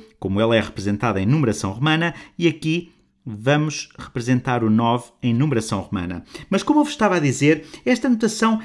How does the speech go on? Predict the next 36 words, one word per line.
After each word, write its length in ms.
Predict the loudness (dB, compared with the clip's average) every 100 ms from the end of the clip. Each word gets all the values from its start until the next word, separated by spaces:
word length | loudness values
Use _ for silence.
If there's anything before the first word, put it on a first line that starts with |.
| -6
é 100 | -2
relativamente 840 | -2 0 0 0 0 2 2 0 -4
rara 440 | 2 6 6 6
na 140 | 4 4
numeração 420 | 2 2 0 -2
romana. 460 | 0 0 0 -2 -6 -8 -6
Utiliza-se 520 | 2 4 6 4 2 -12 -4
no 140 | -2
quatro, 520 | 2 4 6 4 2 2
no 140 | 4
nove 400 | 6 6 4 2 -6 -4
e 40 | 2
nos 240 | 4 4
múltiplos 680 | 4 6 6 4 -2 -4 0
de 140 | 2
dez 400 | 4 4 4 2
de 100 | -2
quatro 560 | -6 -2 2 2 2 2
e 60 | 2
nove. 340 | 4 0 -4 -12 -10
Por 100 | -2
exemplo, 600 | 0 4 6 6 4 -2 -2 -12 -4
em 160 | -2
quarenta 760 | 0 0 2 2 2 2 0 0 -4 -12 -10
e 40 |
também 640 | 0 2 4 4 4 0 -8 _ -4
em 160 | 0
noventa. 500 | 2 4 4 2 -2 -8 -4
Também 180 | 4 4
se 100 | 4
utiliza 420 | 0 0 2 4
em 100 | 4
quatrocentos 800 | 2 0 0 -6 0 4 4 2
e 40 |
em 60 | 2
novecentos, 520 | 2 0 0 0 0